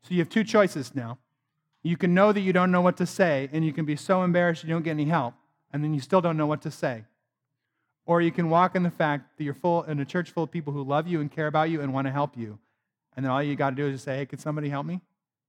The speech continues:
I know Aaron would love to help you. There's a church full of people who would love to help you with that very simple question. And if you're not here today and, and you're, you're not a Christian, you know this is, this is all we want for you.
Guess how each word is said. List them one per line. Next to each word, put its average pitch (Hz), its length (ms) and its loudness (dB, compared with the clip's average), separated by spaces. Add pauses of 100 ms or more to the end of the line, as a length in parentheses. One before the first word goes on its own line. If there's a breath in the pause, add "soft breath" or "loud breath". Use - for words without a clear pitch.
(640)
I 123 40 -6
know 151 120 0
Aaron 120 280 -4
would 101 80 -14
love 101 160 -18
to 98 80 -20
help 95 180 -20
you. 101 140 -20 (2000)
There's 139 160 -10
a 143 60 -12
church - 280 -4
full 175 140 0
of 165 60 -10
people 156 200 -2
who 135 80 0
would 120 80 -4
love 135 240 -2
to 151 60 -6
help 165 200 -4
you 117 120 -8
with 117 120 -14
that 123 240 -8
very 135 200 -6
simple 143 280 -14
question. 127 480 -10 (880)
And 156 100 -2
if 170 120 -2
you're 196 100 2
not 220 180 4
here 226 160 4
today 165 360 2
and, 156 280 0 (600)
and 160 120 0
you're, 185 220 -2 (300)
you're 170 100 -2
not 202 180 2
a - 40 -2
Christian, 220 400 -2
you 190 160 2
know 175 120 0
this 165 220 -6
is, 202 160 -10 (260)
this 196 140 0
is - 40 -14
all 180 160 4
we 170 80 -2
want 156 260 -2 (100)
for 131 120 -8
you. 113 200 -16